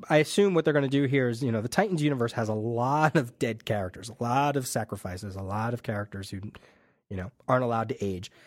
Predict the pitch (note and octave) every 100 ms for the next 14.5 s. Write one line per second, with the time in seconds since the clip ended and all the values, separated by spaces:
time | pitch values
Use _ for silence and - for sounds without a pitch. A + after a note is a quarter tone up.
0 | - - _ _ _ C3+ A#2+ A#2 A#2+ A#2+
1 | - - _ _ _ _ F3+ F#3 - -
2 | - - C3+ B2+ - A#3 F#3+ B2 A#2 A#2+
3 | - A#2+ - C#3 A#2+ A2 - A2+ G#2+ G#2+
4 | - - - - A#2+ A#2 A2+ A#2+ A#2 A2+
5 | A2 - - - A#2 G#2+ A2 - G#2 -
6 | - D3 D#3+ F3 - _ _ _ A#2+ G#2+
7 | G#2+ A2+ A2+ - A2 A2+ - - A#2 -
8 | A#2+ A2+ - G2+ - G#2+ A2+ D#3 A#3+ -
9 | G#2 G2+ - G#2+ G2+ G2 G2 G2 F#2+ -
10 | - G#2 - - _ _ - G#2+ G2+ G#2+
11 | G#2 G#2 - G2 D#3+ - _ _ _ _
12 | _ _ _ _ - C#3 C#3 C3+ B2+ C3+
13 | C3 B2+ B2+ C#3+ B2 B2 A#2 C3 D#3 C#3+
14 | D3+ D3+ D3 C#3+ D3